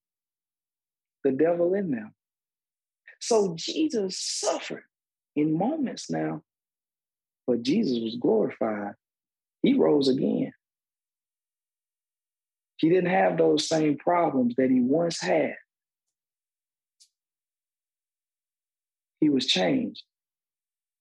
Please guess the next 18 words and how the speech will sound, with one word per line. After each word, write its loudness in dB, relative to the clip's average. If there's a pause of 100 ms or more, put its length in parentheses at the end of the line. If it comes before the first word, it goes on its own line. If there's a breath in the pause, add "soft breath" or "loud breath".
(320)
That's 0
what 2
we're 4
working 0
toward -2 (760)
every 2
day 4
of 2
our 4
lives. -4 (1500)
So 0 (460)
pick 2
up 2
verse 2
eighteen 2
for -2
us, -6
Mel. -4